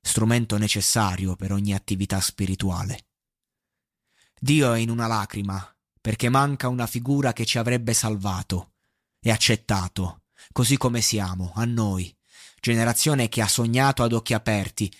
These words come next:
e oggi non ha più il coraggio di credere al per sempre.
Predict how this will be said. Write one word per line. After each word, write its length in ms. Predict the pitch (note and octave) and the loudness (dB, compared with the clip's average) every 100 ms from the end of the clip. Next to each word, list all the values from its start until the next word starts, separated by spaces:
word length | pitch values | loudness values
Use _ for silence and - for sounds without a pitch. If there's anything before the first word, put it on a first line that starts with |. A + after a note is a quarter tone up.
| - | -4
e 120 | C3 | 0
oggi 540 | A#2 G2 F#2+ G2+ F#2 _ _ - | 2 2 -2 -2 -4 _ _ -4
non 120 | A#2 | 0
ha 80 | A#2 | 0
più 140 | - | 0
il 80 | B2 | -2
coraggio 480 | - A#2+ A#2 A2+ A2+ | 0 0 0 2 0
di 80 | A2 | -2
credere 380 | G#2+ A2 A2 G#2+ | -2 -2 0 -2
al 120 | - | -2
per 140 | G2+ | -2
sempre. 720 | - - F#2 F2+ F2+ F2 - | -2 -2 -2 -4 -4 -6 -10